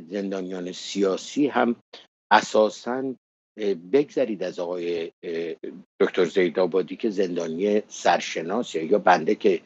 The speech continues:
زندان رفتم به هر حال سرشناس بودم، بعد بالاخره از درون این حکومت اومده بودم بیرون، یک، اه، حرمتی رو سعی می‌کردن نگه دارن.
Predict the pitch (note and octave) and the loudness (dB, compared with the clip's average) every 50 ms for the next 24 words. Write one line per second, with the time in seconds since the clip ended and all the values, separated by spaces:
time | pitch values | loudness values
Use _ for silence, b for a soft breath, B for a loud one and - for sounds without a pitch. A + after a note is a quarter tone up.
0 | B B B B B _ - - F2+ F#2 F2+ F2+ E2+ F2 E2+ F2+ E2 F2+ F2 F2+ | B B B B B _ -8 -2 0 0 2 2 0 0 0 0 0 -2 -2 -4
1 | - - G2+ A#2 A#2+ - F#2 G2 F2 - E2 D#2+ D#2+ - - G#2 A2 G#2+ G#2+ - | -4 -4 -2 -2 -2 0 2 2 2 2 2 -2 -2 0 0 2 2 2 2 -2
2 | b b b b b _ _ - - A#2 F#2+ F2 - - - E2 D#2+ G2 A2 A2 | b b b b b _ _ 2 6 6 6 6 4 0 -6 -6 -6 -6 -6 -6
3 | - - G#2+ G#2+ F#2 G#2+ A2 A2 F#2 B2 D3+ D3+ C#3 A#2+ A2 G2+ G#2 F#2+ - - | -8 -8 -8 -6 -6 -4 -6 -4 -4 -6 -6 -4 -2 -2 0 0 0 -2 -4 -4
4 | G2 G#2 B2 C#3 - A#2+ G#2 F#2+ - - _ _ _ _ _ _ _ _ - A#2 | -6 -6 -6 -4 -4 -4 -4 -6 -8 -12 _ _ _ _ _ _ _ _ -2 2
5 | G2 F#2+ F#2 A2 B2+ C#3 C#3 - - C#3+ D3+ F#3 D#3+ A#2+ C3 G#2+ - - G2+ F#2+ | 2 2 2 0 -2 -2 -4 -6 -4 -2 -2 -2 -2 -4 -6 -8 -6 -6 -6 -4
6 | E2+ E2 - - - F2 E2 D#2 D2+ E2+ D#2 D#2+ D#2+ D2 E2+ E2 D#2+ C#2+ E2 E2 | -4 -6 -8 -10 -12 -10 -10 -8 -8 -8 -8 -8 -10 -8 -8 -8 -8 -8 -8 -8
7 | C#2+ C#2+ D2 - _ _ _ _ _ _ _ _ _ - E2 F2+ A2+ C3 B2+ - | -8 -8 -10 -12 _ _ _ _ _ _ _ _ _ -2 6 8 10 10 10 8
8 | - - G#2+ G2+ F#2+ F#2+ F#2+ F#2 - F#2+ F#2+ F#2 F#2 F#2 F2 F2+ - F#2+ F#2+ - | 4 6 6 6 6 6 2 -2 -2 -4 -4 -4 -4 -4 -6 -6 -6 -8 -8 -4
9 | - G#2 G2 F#2 E2+ F#2 A2 A#2+ - - B2 G#2 G#2 G2 F#2 F#2+ - _ - - | -2 -2 0 -2 -2 -4 -6 -4 -2 -2 2 4 4 4 4 2 -2 _ -2 0
10 | G2 F#2 F2+ F#2 F#2 - - F#2+ F2+ E2+ F2+ F2+ F2+ E2+ F2 F2 - F2 E2+ E2+ | 2 2 2 0 -4 -6 -6 -6 -6 -6 -6 -8 -8 -8 -10 -8 -6 -4 -4 -6
11 | - _ - E2+ D#2 D2 - | -6 _ -14 -14 -14 -14 -18